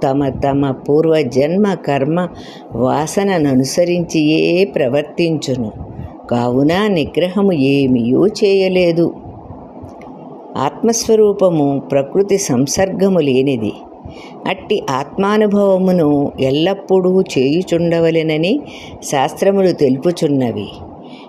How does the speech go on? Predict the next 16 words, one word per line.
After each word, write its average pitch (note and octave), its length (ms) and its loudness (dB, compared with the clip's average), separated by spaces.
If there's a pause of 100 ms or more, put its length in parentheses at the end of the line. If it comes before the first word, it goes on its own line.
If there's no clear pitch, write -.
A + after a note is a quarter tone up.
(120)
ఈ F3 180 4
విషయము G3 540 2
తెలిసిన E3 600 0
జ్ఞానవంతుడు D3 960 2
కూడా C3+ 680 0 (460)
తన D3 480 0 (280)
ప్రాక్తాన F3 680 0
కర్మ D#3 420 0
వాసనను D#3+ 720 0
అనుసరించియే D#3 1040 2 (520)
ప్రవర్తించును. A#2 1120 -2 (840)
అట్లే E3+ 540 -2 (380)
జడ C#3+ 240 2
ప్రకృతి F#3 640 0
సంసర్గము D3+ 880 0
కల D#3 400 -2